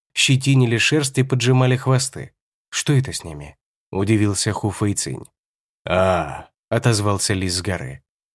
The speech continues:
«Они чуют на нас запах свежей крови. Ты не поверишь, но ни одна лиса на Хулишань не заморала лапы убийством человека». «Как это?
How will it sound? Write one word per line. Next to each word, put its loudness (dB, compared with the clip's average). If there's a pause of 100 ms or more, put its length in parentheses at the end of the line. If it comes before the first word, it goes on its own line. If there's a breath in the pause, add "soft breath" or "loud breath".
(120)
«Они 6
чуют 4
на 6
нас 2 (160)
запах 2
свежей 2
крови. -6 (440)
Ты 2
не 4
поверишь, 2
но -2 (300)
ни 0
одна 2
лиса -2
на -4
Хулишань -2 (320)
не 2
заморала 4
лапы 2
убийством 2
человека». -4 (540)
«Как 2
это? -12